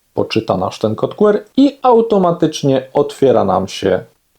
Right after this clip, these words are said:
nasz box, w którym jest nasza przesyłka. Zamykamy nasz box. Na aplikacji od razu pojawia się nam informacja o tym, że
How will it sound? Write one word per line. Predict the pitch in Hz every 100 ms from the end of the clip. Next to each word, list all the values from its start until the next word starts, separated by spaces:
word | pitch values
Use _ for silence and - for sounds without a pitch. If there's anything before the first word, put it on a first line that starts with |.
| _ _ _ _ _ _ _ _ _ _ -
nasz | 92 104 110 - -
box, | 80 95 160 453 - - - _
w | -
którym | - 311 269 165
jest | 151
nasza | 110 120 117
przesyłka. | - - 98 78 - - _ _ _ _
Zamykamy | 95 95 107 123 135 123 139 110
nasz | 95 87 82
box. | 90 98 123 - - - - _ _ _ - - - _ _ -
Na | 104 117 135 156 127 -
aplikacji | 107 - 101 - 113 113 - 110 -
od | 143 156
razu | 220 196 120
pojawia | - 107 104 107 110
się | - 107 107 -
nam | 110 107 131
informacja | 170 170 123 101 95 - 104 -
o | 95
tym, | - 104 101
że | 90 101 95